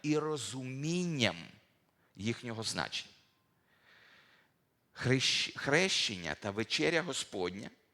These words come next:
два таїнства, ми будемо сьогодні казати про це, стають значущими тільки для того, хто має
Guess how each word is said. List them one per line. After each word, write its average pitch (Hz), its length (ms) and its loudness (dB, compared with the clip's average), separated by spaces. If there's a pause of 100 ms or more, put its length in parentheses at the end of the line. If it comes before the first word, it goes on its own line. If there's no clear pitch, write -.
(160)
два 104 220 -6
таїнства, 95 480 0
ми 95 120 -6
будемо 95 460 -8
сьогодні 98 380 -8 (440)
казати 110 440 0
про 117 160 -8
це, 127 240 -4 (540)
стають 147 460 2
значущими 135 1120 0
тільки 160 560 0
для 113 220 0
того, 143 720 0 (400)
хто - 320 0
має 131 680 2